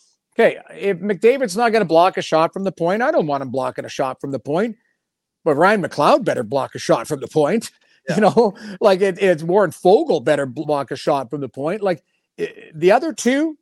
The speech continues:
Speaker 1: I give them a pass because they do so much. But, but the team has to play a certain way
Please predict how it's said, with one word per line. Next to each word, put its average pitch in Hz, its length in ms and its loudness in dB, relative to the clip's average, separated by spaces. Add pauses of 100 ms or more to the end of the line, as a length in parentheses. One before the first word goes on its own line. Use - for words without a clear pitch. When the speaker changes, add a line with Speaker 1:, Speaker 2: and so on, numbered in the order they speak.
(120)
Speaker 1:
I 185 100 -2
give 202 220 2
them 214 160 -6
a 180 60 -6
pass 175 360 -2
because 180 360 -8
they 165 120 -4
do 151 220 -6
so 165 260 -4
much. 156 460 -6 (400)
But, 160 460 -4
but 180 180 2
the 185 80 -2
team 269 400 -4
has 208 300 -4
to - 80 -4
play 190 260 2
a 151 60 0
certain 156 500 -2
way 147 300 -4